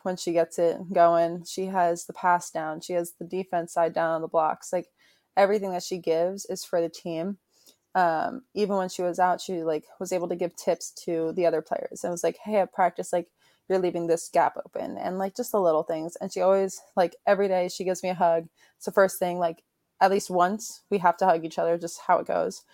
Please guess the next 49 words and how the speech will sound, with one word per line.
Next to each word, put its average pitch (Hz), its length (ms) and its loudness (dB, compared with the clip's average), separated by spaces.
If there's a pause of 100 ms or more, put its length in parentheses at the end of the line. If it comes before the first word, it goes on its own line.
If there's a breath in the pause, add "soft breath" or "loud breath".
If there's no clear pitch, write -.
(240 soft breath)
She - 100 -4
always 185 160 6
wants 190 180 -2
to 185 60 -4
make 190 100 -2
sure 185 200 0
that 175 120 -2
you're 185 80 -2
smiling. 170 720 0 (140)
Like, 180 180 2
if - 180 -6
she'll 214 220 0
see 214 180 -4
me, 185 240 -4
I'm 175 180 0
getting 175 180 -2
too 196 160 -4
serious 175 400 -2
in 175 80 -6
the 165 40 -4
game, 170 200 -4
she's 185 180 -6
like, 190 220 0
"Emily, 170 160 -4
that's 170 320 0
not 170 200 2
your - 100 -8
personality. - 540 -6
Like, - 200 -6
figure - 260 -8
it - 140 -4
out." - 220 -6
I'm - 80 -8
like, 226 140 -4
"Okay, 320 200 2
thank 247 300 2
you." 160 200 0 (340 loud breath)
And 208 120 4
then 196 100 8
I'll 202 100 10
get 190 140 8
on 185 120 8
her 208 120 4
and 190 80 2
be 190 60 2
like, - 160 -2
"All 220 100 6
right, 175 180 2
like, 170 300 -4